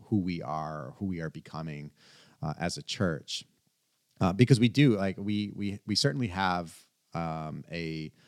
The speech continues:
uh, a, a, a conviction on what Scripture teaches us when it comes to the,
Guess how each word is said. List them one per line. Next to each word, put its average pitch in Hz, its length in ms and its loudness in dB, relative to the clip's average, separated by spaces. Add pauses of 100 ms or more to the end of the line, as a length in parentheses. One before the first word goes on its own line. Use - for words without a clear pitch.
(440)
uh, 76 320 -6 (120)
a, 80 400 -6 (1400)
a, 92 160 -4
a 101 40 2
conviction 90 520 -2
on 80 160 -4
what 90 260 -4
Scripture - 360 -4
teaches 101 420 -6
us 85 220 -4
when 76 80 -6
it 71 100 -10
comes 85 300 -6
to 90 100 -10
the, 76 240 -6